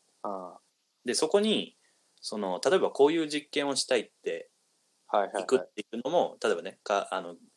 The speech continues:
Speaker 2: 科学的に、
Speaker 1: あると思う。
Speaker 2: 科学的に。
Speaker 1: うん。
Speaker 2: それも多分あったんやと思うんですけど、
Speaker 1: うん。
Speaker 2: それだと、その、普通の人たちに刺さらんやん。
Speaker 1: そうやな。
Speaker 2: 普通の人っていうか、一般の人ね。
Speaker 1: うん。うんうん。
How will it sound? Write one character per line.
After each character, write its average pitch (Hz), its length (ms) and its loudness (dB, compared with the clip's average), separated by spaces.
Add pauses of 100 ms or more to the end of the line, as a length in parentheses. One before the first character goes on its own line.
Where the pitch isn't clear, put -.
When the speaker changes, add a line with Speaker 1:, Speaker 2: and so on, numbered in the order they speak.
Speaker 2:
科 - 120 2
学 113 220 4
的 107 260 -10
に、 101 220 -12 (180)
Speaker 1:
あ 127 200 6
る 113 140 4
と 120 80 8
思 120 80 4
う。 - 20 0
Speaker 2:
科 101 260 0
学 95 40 -8
的 95 100 -12 (100)
に。 113 80 -14
Speaker 1:
う 90 120 -16
ん。 - 60 -20 (600)
Speaker 2:
そ 175 60 -2
れ 208 60 4
も 208 60 0
多 214 120 4
分 98 80 -2
あ 101 60 -4
っ - 80 -14
た - 100 -4
ん 92 40 -6
や 87 80 -12
と 92 100 -16
思 90 140 -16
う 87 40 -18
ん - 20 -20
で 82 80 -20
す - 100 -20
け - 80 -14
ど、 85 240 -10 (240)
Speaker 1:
う 117 100 -10
ん。 95 140 -12 (580)
Speaker 2:
そ - 60 6
れ 214 80 6
だ 233 120 6
と、 101 360 -4 (160)
そ - 160 -14
の、 90 280 -14 (120)
普 - 80 -20
通 208 180 2
の 208 80 -2
人 196 180 -2
た 87 120 -8
ち 82 120 -18
に 85 100 -16
刺 - 160 -6
さ 113 140 -2
ら 113 80 -2
ん 82 100 -10
や - 80 -20
ん。 - 40 -20 (580)
Speaker 1:
そ - 240 -2
う 90 40 -4
や 87 100 -8
な。 113 320 -2 (680)
Speaker 2:
普 - 60 -8
通 143 120 -2
の 147 80 -6
人 151 160 0
っ - 40 -10
て - 80 -8
い - 20 -14
う - 40 -10
か、 85 60 -6
一 87 200 -12
般 104 120 0
の 98 160 -6
人 87 160 -8
ね。 92 240 -10 (760)
Speaker 1:
う 131 60 -2
ん。 120 40 2
う - 500 -12
ん 92 200 -16
う - 40 -20
ん。 - 20 -20